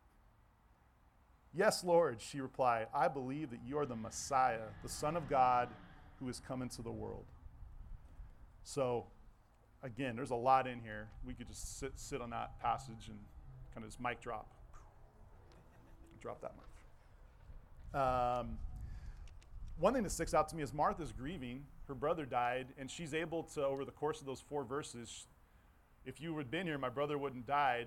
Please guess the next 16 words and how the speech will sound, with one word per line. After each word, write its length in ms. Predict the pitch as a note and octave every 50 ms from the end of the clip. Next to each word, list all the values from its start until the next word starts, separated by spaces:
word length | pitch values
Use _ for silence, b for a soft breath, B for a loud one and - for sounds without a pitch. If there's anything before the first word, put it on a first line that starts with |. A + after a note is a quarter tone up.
| B2+ C3+ -
And 140 | C3 B2 C3
then 80 | C3+
she's 260 | C3 - - D3+ - -
tracking 400 | - - C#3+ D3 C#3+ - D#3 C3
with 120 | A#2+ G#2+
Jesus 320 | G2+ A#2+ B2 G#2+ A2+ G#2+
through 180 | - - C3+ B2
this 100 | A#2+ -
<laughs> 80 | - -
conversation 640 | E3 D3+ - - - - D3 C3+ C3+ - - A2 G#2+
somehow 360 | - - A2+ A2 G2+ G#2 G2+ G2 - - - - - -
and 80 | B2+
not 160 | B2 B2+ B2+ B2
just 140 | A#2+ -
being, 160 | - C3+ A#2+ A#2+
like, 180 | A2+ A#2 B2